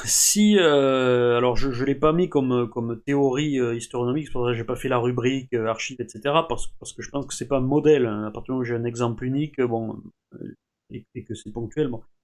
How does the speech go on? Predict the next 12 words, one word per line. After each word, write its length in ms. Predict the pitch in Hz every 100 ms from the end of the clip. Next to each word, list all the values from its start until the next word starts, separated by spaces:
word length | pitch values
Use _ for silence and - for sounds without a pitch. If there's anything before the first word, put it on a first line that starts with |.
| _ 123
Mais 120 | 131
je, 160 | 135
je 180 | 120 123
crois 240 | 123 143 143
qu'il 140 | 131
y 40 |
a 20 | 123
de 40 |
ça, 340 | - 190 190 _ _ _ _ _
euh, 560 | 127 120 117 117 117 117
c'est-à-dire 640 | - 123 123 156 185 -
que, 320 | 143 156 180